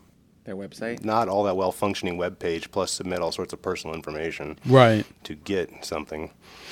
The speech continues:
Speaker 3: And then, <laughs> then there was the, the ludicrous, like, you could only do it during, like, working hours or something.
Speaker 2: Oh, yeah, that's my favorite
Speaker 1: <laughs> Sorry,
Speaker 2: part.
Speaker 1: this website is closed.
Speaker 3: <laughs> Yeah. <laughs>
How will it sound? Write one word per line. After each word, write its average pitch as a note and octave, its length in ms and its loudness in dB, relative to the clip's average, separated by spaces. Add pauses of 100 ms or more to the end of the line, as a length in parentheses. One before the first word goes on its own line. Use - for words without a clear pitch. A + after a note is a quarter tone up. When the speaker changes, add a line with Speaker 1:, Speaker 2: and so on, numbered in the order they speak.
(220)
Speaker 3:
And D3+ 160 10
then, F3 200 10
<laughs> D#3 60 12
then G3+ 140 12
there E3+ 100 12
was D3+ 160 12
the, C#3 120 6
the B2+ 280 0
ludicrous, B2+ 560 6
like, A2 240 6
you A2+ 80 0
could A#2 140 4
only A#2 180 4
do A2+ 140 4
it A#2 180 0
during, A2 260 2
like, G#2 140 -2
working A#2+ 300 0
hours F3 340 -2
or F3 60 -2
something. F3+ 360 6
Speaker 2:
Oh, D3+ 80 12
yeah, B2+ 260 12
that's B2+ 280 6
my A2+ 120 6
favorite A2+ 260 6
Speaker 1:
<laughs> - 20 0
Sorry, B2 300 10
Speaker 2:
part. A2+ 60 10
Speaker 1:
this A2+ 180 4
website A2+ 380 6
is G#2 120 0
closed. G2 480 0 (200)
Speaker 3:
<laughs> A#3+ 160 2
Yeah. D3+ 1040 8
<laughs> - 720 -4